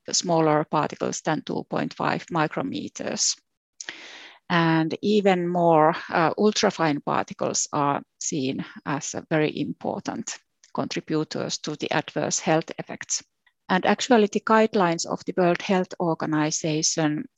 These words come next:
were up-, just recently updated to recommend monitoring of the, uh, particle number emissions and black carbon emissions, which are related to these, uh, smallest particles. And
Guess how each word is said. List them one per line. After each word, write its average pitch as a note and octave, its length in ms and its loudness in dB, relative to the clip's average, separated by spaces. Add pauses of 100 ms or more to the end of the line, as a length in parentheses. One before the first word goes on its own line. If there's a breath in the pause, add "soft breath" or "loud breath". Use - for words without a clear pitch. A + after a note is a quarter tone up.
were D#3+ 280 2
up-, - 200 0
just - 380 -2
recently F3+ 480 -2
updated - 920 -2 (560 loud breath)
to E3+ 80 2
recommend D#3 680 0 (280)
monitoring D#3+ 640 0
of - 220 -2
the, D#3+ 220 0 (120)
uh, C#3+ 240 2 (140)
particle D3+ 420 0
number E3 480 2
emissions D#3 680 -4
and D3 300 -4
black D3 220 -2
carbon E3 420 0
emissions, D#3 640 -6
which - 260 -4 (100)
are D3 340 -2 (360)
related D#3 560 -2
to E3+ 120 -10
these, D3+ 340 -6
uh, D3+ 260 -4
smallest D3 720 -2
particles. E3 680 -4 (460)
And F3+ 180 0